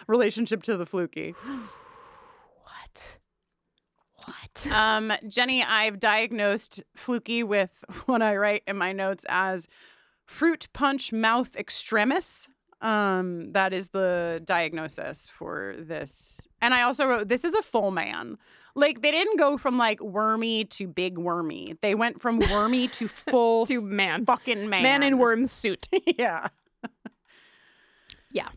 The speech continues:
Speaker 1: Okay.
Speaker 2: At Scully's computer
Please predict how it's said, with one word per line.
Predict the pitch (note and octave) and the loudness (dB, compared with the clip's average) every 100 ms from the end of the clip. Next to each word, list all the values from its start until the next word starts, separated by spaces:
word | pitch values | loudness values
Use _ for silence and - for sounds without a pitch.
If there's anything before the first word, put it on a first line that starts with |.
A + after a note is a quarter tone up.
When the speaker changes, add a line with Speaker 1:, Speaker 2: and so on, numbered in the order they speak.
| - _ _ F4+ | -20 _ _ 2
Speaker 1:
Okay. | F#4 - B3 A#3+ A#3+ A#3+ A#3 A#3 A#3 A#3 A3+ - - | 2 2 0 0 0 -2 -2 -2 -4 -4 -8 -12 -2
Speaker 2:
At | C4 - | 0 2
Scully's | - E4 G#4+ A4+ | 4 4 6 4
computer | - D#4+ D4 A#3+ G3 F#3 A#3 | 2 0 2 0 0 0 -2